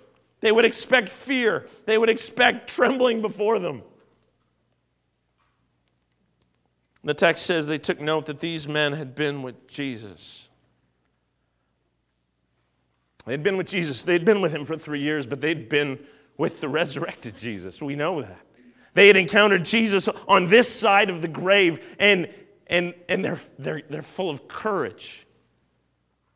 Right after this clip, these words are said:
Peter and John exhibit courage, a courage rooted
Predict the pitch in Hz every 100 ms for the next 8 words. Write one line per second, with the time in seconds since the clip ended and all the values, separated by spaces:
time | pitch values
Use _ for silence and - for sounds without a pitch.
0 | _ _ _ _ _ - 233 208 180 151
1 | - 214 214 214 180 147 156 196 190 -
2 | - 233 214 170 180 - 220 214 202 214
3 | - - _ _ _ - 180 214 247 220
4 | 156